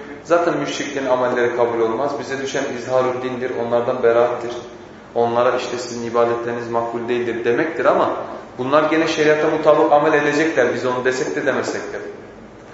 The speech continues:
O yüzden onlardan bunu almak da bir şerdir. İki şer birleştiği zaman ehven-i şer olanı ne yapıyoruz?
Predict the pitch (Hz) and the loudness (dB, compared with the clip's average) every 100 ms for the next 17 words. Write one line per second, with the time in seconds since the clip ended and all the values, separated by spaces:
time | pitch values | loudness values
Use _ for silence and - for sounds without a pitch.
0 | - - - 147 147 165 151 165 170 180 | -20 -8 0 4 6 4 4 4 4 2
1 | 175 170 170 196 - 156 - - 120 117 | 2 4 4 2 2 0 0 0 2 2
2 | 175 175 - 143 185 - 160 151 151 151 | 0 -2 -4 -6 -4 0 2 2 2 2
3 | 156 - 165 156 147 175 - - - - | 0 0 0 2 2 0 -2 -6 -12 -16
4 | - - - 139 143 143 143 - 147 135 | -18 -8 -2 0 2 0 0 2 2 4
5 | 131 131 139 139 135 135 110 | 2 2 2 2 2 0 -2